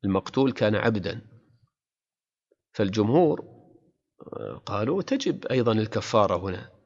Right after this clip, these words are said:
خلافًا للمالكية.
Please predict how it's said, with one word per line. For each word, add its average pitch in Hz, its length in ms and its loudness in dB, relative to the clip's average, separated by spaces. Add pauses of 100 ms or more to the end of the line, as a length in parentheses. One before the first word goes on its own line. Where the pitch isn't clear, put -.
(1900)
خلافًا 180 380 6
للمالكية. 104 1200 0